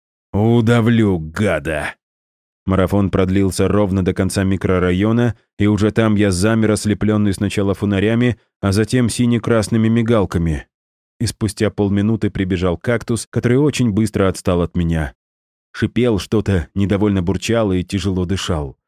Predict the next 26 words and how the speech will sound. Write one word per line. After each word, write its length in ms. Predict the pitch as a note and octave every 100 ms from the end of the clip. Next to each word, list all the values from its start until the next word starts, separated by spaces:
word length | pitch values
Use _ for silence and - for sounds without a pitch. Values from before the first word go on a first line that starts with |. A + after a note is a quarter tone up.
| _ _ _ _
Но 180 | F2 E2
как 280 | G#2+ A2 -
только 340 | A2+ A2+ -
мои 240 | F#2+ G2 F#2+
глаза 420 | F#2 F#2 F2+ G2+
привыкли 520 | E2+ F2+ G2+ G#2 F2+
к 100 | -
резкому 440 | G2+ G2 - F2+
свету, 600 | E2+ F2 G#2+ A#2+ B2 G2 _
взгляд 540 | F2 E2 F2+ G2+ G#2+
словно 400 | - G2 G2+ G2
магнитом 560 | F#2 F2+ F#2 G#2+ G#2+ F#2+
был 160 | F#2+
прикован 580 | F#2+ F2+ F2+ G#2+ G2+ G2+
к 100 | F#2+
телу 300 | - G#2 G2
на 200 | F#2+ F2+
асфальте, 560 | F2 - A2 A2 G#2 G#2
покрытому 640 | G2 - G2 G2 F#2+ F#2+
белой 320 | F2 G2 F#2+
простыней 760 | F2+ F#2+ F#2 - F2+ G2+ A#2 G#2 _ _ _
в 60 | -
трех 320 | A#2 A2 -
метрах 460 | G#2 G2 F#2+ F2+ G2
от 160 | -
меня, 500 | F#2+ F#2 F2+ D#2+ C#2